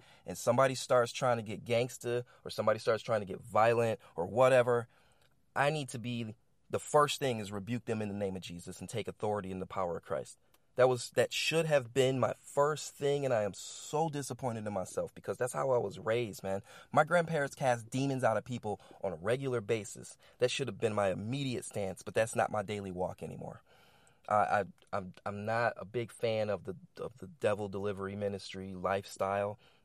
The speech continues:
It's a very creepy world, and, um, I'm not hyper charismatic like I,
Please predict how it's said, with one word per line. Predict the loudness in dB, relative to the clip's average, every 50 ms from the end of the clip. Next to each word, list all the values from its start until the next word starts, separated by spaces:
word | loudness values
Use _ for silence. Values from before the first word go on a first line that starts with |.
| _
It's | _ -18
a | -6
very | -2 -2 0 0 -2
creepy | -6 -8 -10 -10 -10 -10 -10 -8
world, | -4 -2 0 0 0 0 -2 -6 -10 -18 -20 -20 -20 -20 -20 -20 _ _ _ _ _ -6
and, | -2 -2 0 0 0 0 0
um, | 0 2 0 0 -2 -4 -8 -14 _ _ _ _ _ _ _ _ _ _ _ _ _ _ _ _ _ _ _ _ _ -10 _ -4
I'm | -4 -2
not | 0 0 2 2 2 0 -2 _ _ _ _ _ _ _ _ _ _ _ _ _
hyper | -6 -4 -4 -2 -2 -4 -6
charismatic | -4 0 2 2 2 2 0 -2 0 0 2 2 0 -2 -2 -4
like | -6 -4 -4
I, | -4 -6